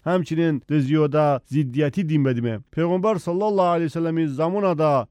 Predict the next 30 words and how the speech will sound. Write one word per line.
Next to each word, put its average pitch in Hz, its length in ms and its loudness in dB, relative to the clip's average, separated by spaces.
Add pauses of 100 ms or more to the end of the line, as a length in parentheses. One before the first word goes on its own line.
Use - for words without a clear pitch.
با 160 340 2
فقهی 180 560 -4
نقل 170 420 0
مبحثون 160 680 -2
و 160 140 0
بحثون 160 720 -2
روان 160 360 0
احتیاج 165 440 -2
نبه 151 440 0
و 131 40 -4
اوان 151 840 0
و 147 80 -2
مسلمانون 175 600 0
مستقیم 175 640 0
و 175 80 4
سرستاولا 160 640 -2
دا 156 340 0
با 151 260 0
پیغمبری 165 840 -2
مراجعت 160 600 -2
و 160 40 0
اوارد 156 380 0
کرده 147 260 -2
ولا 185 180 0
دا 143 300 0 (160)
اشتا 185 280 0
فقهی 151 460 -2
جوابون 147 600 0 (100)
سیده 160 360 2
بین. 120 220 -2